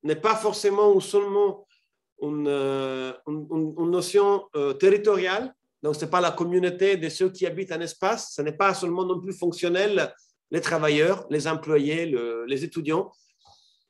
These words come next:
Mais c'est quelque chose qui peut être les deux, l'un des deux, ça change à la fois, mais qui n'existe que, euh, à condition de pouvoir, en quelque sorte, prendre forme à travers une, euh, une prise en charge, euh, de sa propre destinée.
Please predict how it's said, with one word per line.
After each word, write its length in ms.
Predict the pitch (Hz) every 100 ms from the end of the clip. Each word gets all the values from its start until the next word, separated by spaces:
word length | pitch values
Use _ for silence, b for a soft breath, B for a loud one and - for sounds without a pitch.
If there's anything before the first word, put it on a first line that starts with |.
| _ _ - -
Mais 400 | 139 190 233 233
c'est 180 | 226 170
quelque 260 | 185 190
chose 260 | 190 233 233
qui 160 | -
peut 180 | 160 190
être 140 | 214 180
les 180 | 185
deux, 340 | 175 196 226 -
l'un 180 | 143 180
des 160 | 190 185
deux, 220 | 170 202
ça 180 | 208 170
change 280 | - 214 190
à 60 |
la 100 | 175
fois, 380 | 170 196 208 220 151
mais 260 | 170 220
qui 140 | 226 190
n'existe 600 | 185 160 233 - 196 190
que, 340 | 208 233 - - _ _ _ _ -
euh, 320 | 135 135 135 151
à 80 |
condition 680 | - 196 190 190 - 220 233
de 100 | 185
pouvoir, 480 | 180 180 170 208 202
en 60 |
quelque 300 | 185 165 226
sorte, 360 | 160 202 208 - 175 - b b b b _ _ _ _ _ _ _
prendre 360 | 190 226 208 190
forme 440 | - 214 226 208
à 80 | 175
travers 480 | 175 175 202 220 -
une, 200 | 165 165 _ _ _ _ -
euh, 280 | 139 135 139
une 160 | 156 156
prise 220 | 240 202
en 120 | 202
charge, 500 | 202 208 214 202 196
euh, 420 | 214 214 156 143
de 80 | 143
sa 120 | 170
propre 160 | 175 180
destinée. 500 | 160 - 147 127